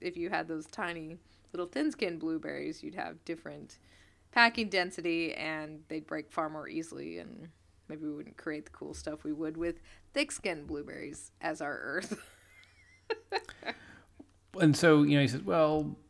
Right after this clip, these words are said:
Speaker 2: one source has the density of blueberry pulp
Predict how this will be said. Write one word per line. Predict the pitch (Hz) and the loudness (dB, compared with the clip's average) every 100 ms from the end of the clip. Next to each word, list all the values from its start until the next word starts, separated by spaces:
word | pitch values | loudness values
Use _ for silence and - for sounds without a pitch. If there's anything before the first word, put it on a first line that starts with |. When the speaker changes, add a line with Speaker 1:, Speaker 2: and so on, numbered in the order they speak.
| - - - _ - - | -20 -20 -20 _ -20 -10
Speaker 2:
one | 180 170 160 | 8 10 12
source | 147 135 131 | 10 8 12
has | 123 120 113 | 12 12 10
the | 117 | 6
density | 117 113 113 113 | 6 4 6 8
of | 101 92 98 | 8 6 4
blueberry | 113 95 95 87 | 6 6 6 4
pulp | - 135 117 110 | 2 2 4 4